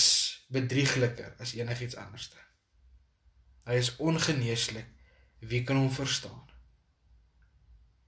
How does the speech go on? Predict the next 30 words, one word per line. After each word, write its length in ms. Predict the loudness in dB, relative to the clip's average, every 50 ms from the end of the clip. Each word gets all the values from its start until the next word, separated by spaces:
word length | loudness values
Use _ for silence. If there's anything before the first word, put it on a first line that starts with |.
| _ _ _ -20 -20 -10 _
En 160 | -2 0 0 2
dan 240 | 2 2 2 4
ons 240 | 4 4 2 2 0
laaste 320 | 0 -2 -2 0 2 0 2 4
vers 160 | 4 4 6 4 2
wat 80 | 2 4
sê, 160 | 4 4 2 0 -2 -6 -12 -16 -18 -20 _ _
Ek, 220 | 2 4 4 4 4
die 140 | 6 8 10
Here, 180 | 10 10 10 8
deurgrond 480 | 6 4 4 2 4 4 4 4 4
en 140 | 2 0 2
toets 240 | 4 4 4 4 2
hart 240 | 2 2 2 2 2 0 -2
en 60 | 0
verstand, 680 | 0 0 0 0 0 0 2 2 0 -2 -4 -10 -16 -20 -20 -20 -20 -20 -20 _ _ _ _ -4
ek 160 | -4 -2 0 4 8
laat 220 | 8 10 10 10 8
die 80 | 4
mens 320 | 4 2 -2 -4 -4 -4 -6 -6
kry 300 | -6 -4 -2 -2 -2 -4 -6 -12 -18 -20 -20 -20 _ -14
wat 160 | -10 -4 -2 -2
hy 60 | 2
verdien, 480 | 2 2 0 0 -2 -4 -4 -4 -4 -6 -8 -10 -10
wat 140 | -8 -6 -6
hom 80 | -6 -4 -2
toekom 420 | -2 -2 0 2 2 2 2 2 2 0 -4 -10 -20 -20 -20 -20 -20 -20 -18 -4 -2
vir 180 | 0 0 0 -2 -6 -10 -18 _ _ _ _ _ _ _ _ _ _ _ _ _ -8
wat 160 | -6 -2 -2
hy 60 | -2